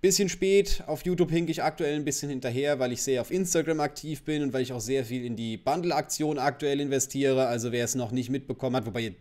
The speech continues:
müsstet es wirklich alle mitbekommen haben. So viel E-Mails, so viel Stories und alles, was ich bisher drüber gemacht habe. Ähm, ja, ich habe eine Bundle-Aktion auf der Seite. Mo-, Moment, da, da ist, da ist der Link.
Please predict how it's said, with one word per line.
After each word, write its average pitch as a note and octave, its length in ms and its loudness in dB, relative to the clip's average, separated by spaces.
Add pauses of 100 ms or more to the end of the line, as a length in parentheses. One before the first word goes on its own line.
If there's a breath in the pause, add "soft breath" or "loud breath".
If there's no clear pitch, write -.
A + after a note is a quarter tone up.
müsstet D#3 400 4
es - 180 0
wirklich B2+ 320 -2
alle C3 220 -2
mitbekommen A2+ 540 -8
haben. G2+ 200 -4
So A#2+ 140 -8
viel A#2+ 440 -2
E-Mails, D3 560 -2
so D3 80 -4
viel B2+ 360 -2 (120)
Stories D3 580 -2
und C#3+ 100 -10
alles, D3+ 280 -6
was C#3 140 -4
ich - 60 -16
bisher C#3+ 240 -6
drüber C#3 240 -6
gemacht B2+ 320 -6
habe. B2 320 -2 (400 loud breath)
Ähm, A2 420 -2 (180)
ja, G#2 300 -4
ich - 100 -16
habe A2 120 -8
eine A2 80 -8
Bundle-Aktion B2 520 0
auf A2+ 120 -4
der B2 100 -6
Seite. B2+ 500 2 (1700 loud breath)
Mo-, - 140 -20
Moment, A#2 500 -6 (500)
da, A#2 120 -8
da B2 260 0
ist, - 240 -4
da A#2+ 120 2
ist A#2 100 -2
der A2+ 100 -6
Link. G2+ 260 -6